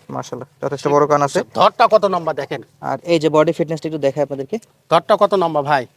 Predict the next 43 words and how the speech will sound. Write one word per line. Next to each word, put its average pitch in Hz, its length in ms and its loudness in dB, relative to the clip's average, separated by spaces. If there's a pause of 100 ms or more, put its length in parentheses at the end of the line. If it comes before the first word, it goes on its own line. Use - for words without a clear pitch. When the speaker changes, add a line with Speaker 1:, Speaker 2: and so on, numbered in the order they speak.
(120)
Speaker 1:
মাশাআল্লাহ। 120 680 -4 (400)
তাহলে 165 140 4
এটা 214 140 6
নাভিটাও 202 400 6
তো 214 120 4
চমৎকার 214 440 6
Speaker 2:
হ্যাঁ, 202 140 4
Speaker 1:
নাভি। 247 60 0
Speaker 2:
লাভি 262 280 0
ভাই, 220 280 4 (100)
এই 240 200 2 (500)
পাঁচটা 220 380 4
গরু 262 200 4
নিয়ে 262 140 4
লাভি, 247 420 4 (260)
হান্ড্রেড 220 360 2
পার্সেন্ট 226 320 2
লাভির 202 360 4
দিকে 233 200 -2 (260)
দে-, 151 240 2
তাকাতে 196 380 2
হবে 170 160 4
না 156 100 0
ভাই। 165 220 4
Speaker 1:
একবার 165 220 2
হান্ড্রেড 190 240 2
পার্সেন্ট 185 220 4
লাভি। 139 180 2
Speaker 2:
জি 185 140 2
ভাই, 170 300 4
ভালো। 180 300 4
Speaker 1:
আচ্ছা, 156 240 -4
এ, 202 60 2
ওর 226 200 6
মুখটা 220 240 6
একটু 220 120 4
একটু 233 280 2
ঘুরাই 190 200 6
দেন 220 120 0
দেখি 226 80 0
Speaker 2:
এই 220 60 2
Speaker 1:
ভাই। 233 80 -2
Speaker 2:
যে, 208 100 -4